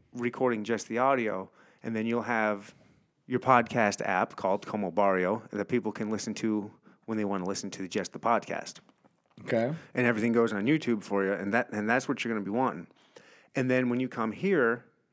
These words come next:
Speaker 1: and we do this podcast, Neandertalk podcast, this will also be Como Barrio podcast, and then we, we'll get everything recorded on this equipment,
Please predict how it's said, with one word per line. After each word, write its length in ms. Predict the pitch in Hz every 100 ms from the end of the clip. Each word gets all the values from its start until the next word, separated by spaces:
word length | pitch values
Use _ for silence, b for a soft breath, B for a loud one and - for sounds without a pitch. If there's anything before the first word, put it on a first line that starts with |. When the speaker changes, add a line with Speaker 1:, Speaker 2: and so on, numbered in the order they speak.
| _
Speaker 1:
and 160 | 120 117
we 100 | 127
do 220 | 123 113
this 200 | 123 175
podcast, 840 | - 107 98 - 98 92 107 - - _ _ _ _ _ -
Neandertalk 720 | 120 123 127 127 104 104 -
podcast, 720 | 110 95 - - 92 113 - b b b -
this 200 | 135 -
will 80 | 120
also 320 | 107 107 120
be 220 | 101 104
Como 320 | 98 110 95
Barrio 400 | 92 143 180 117
podcast, 680 | 98 - 92 - 92 92 127 - b b b b b
and 140 | 120
then 140 | 110 110
we, 80 |
we'll 260 | 120 113 117
get 140 | 107 -
everything 460 | 113 110 107 120
recorded 480 | 107 - 117 107 101 -
on 320 | 104 95 92
this 300 | 117 131 - -
equipment, 640 | - 110 - 92 95 -